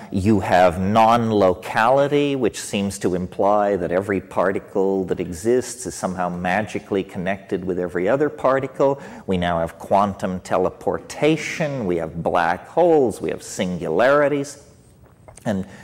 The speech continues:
don't be fooled, folks. What is a singularity?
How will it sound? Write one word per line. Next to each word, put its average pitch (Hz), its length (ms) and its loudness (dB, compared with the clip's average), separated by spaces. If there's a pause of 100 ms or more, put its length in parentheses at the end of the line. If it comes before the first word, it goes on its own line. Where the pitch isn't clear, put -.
(140)
don't 156 280 -2
be 120 100 0
fooled, 160 460 0
folks. - 420 -2
What 113 140 0
is 175 160 -2
a 156 60 -2
singularity? 139 1160 -2